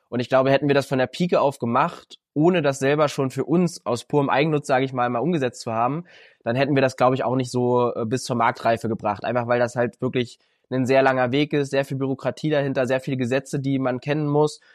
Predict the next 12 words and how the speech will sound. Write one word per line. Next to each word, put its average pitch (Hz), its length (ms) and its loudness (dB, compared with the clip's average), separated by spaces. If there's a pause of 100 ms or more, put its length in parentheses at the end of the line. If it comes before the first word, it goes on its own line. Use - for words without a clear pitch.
(220)
sehr 139 160 2
viele 135 220 2
steuerliche 139 460 4
Möglichkeiten, 170 920 2
die 139 80 -4
man 135 120 0
aber 127 160 2
auch 156 120 2
natürlich 160 260 -4
erstmal 156 260 -2
kennen 156 240 -2
muss. 156 280 -2